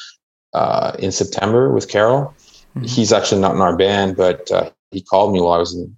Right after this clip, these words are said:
Speaker 1: Costa Rica and after I released it, and he's just, like, you know, showered me with compliments and, and, uh, you know, he's a good musician that I admire. So it was really nice to s-, to hear that, especially from him.
Speaker 2: Yep.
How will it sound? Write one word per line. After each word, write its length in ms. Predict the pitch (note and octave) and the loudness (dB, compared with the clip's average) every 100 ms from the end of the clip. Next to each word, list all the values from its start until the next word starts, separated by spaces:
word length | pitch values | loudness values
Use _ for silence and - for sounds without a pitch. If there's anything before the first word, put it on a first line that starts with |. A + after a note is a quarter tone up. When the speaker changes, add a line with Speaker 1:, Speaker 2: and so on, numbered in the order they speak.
| - | -6
Speaker 1:
Costa 300 | F#2 - G2+ | -4 -4 -4
Rica 360 | G2 - F#2+ | -2 0 2
and 220 | F#2 E2+ E2+ | 2 -2 -2
after 240 | F#2 - F#2 | -2 0 0
I 40 | |
released 360 | E2 F2 G2 G2 | 0 0 -2 -2
it, 80 | |
and 140 | F#2 F2 | -4 -4
he's 420 | F2+ E2+ - - - | -6 -6 -8 -12 -12
just, 260 | - - | -10 -6
like, 200 | - - - _ _ | -4 -4 -6 _ _
you 80 | - | -16
know, 280 | - - - _ _ _ | -14 -16 -20 _ _ _
showered 380 | - - F#2 F2+ | -6 0 2 2
me 100 | F2+ | 0
with 140 | F2 - | -2 -2
compliments 680 | F2+ F2 F#2+ F2+ F2 - | -2 -2 -2 -4 -6 -8
and, 200 | - - A2+ _ | -14 -16 -18 _
and, 340 | - F#2+ F#2+ - | -14 -12 -12 -14
uh, 300 | - - - - | -10 -10 -10 -10
you 80 | F#2 | -4
know, 120 | F2+ | -2
he's 160 | F#2+ F#2 | -2 0
a 20 | |
good 180 | F#2+ F#2+ | 2 2
musician 420 | F#2 G2 G2 F#2+ | 2 0 0 0
that 120 | F2+ | 2
I 160 | F2+ F2 | 2 2
admire. 400 | E2 F2+ F#2 F#2 | 2 0 2 0
So 220 | - - | -2 -4
it 580 | - _ - - - _ | -6 _ -20 -20 -20 _
was 140 | F#2+ F#2+ | -6 0
really 160 | F2 | 0
nice 280 | E2 E2 - | 0 -2 -4
to 120 | - - | -10 -10
s-, 180 | - _ - | -10 _ -8
to 100 | G#2 | -6
hear 260 | - G2 | -2 0
that, 300 | F#2+ F#2 - - _ G2 | 2 2 -2 -10 _ -12
especially 380 | - G2 - | -4 -2 -2
from 200 | G2 G2 | -6 -6
him. 380 | F#2+ G2+ G2+ G2 _ _ _ _ - | -2 -2 -2 -6 _ _ _ _ -8
Speaker 2:
Yep. 200 | A#2 - | -8 -8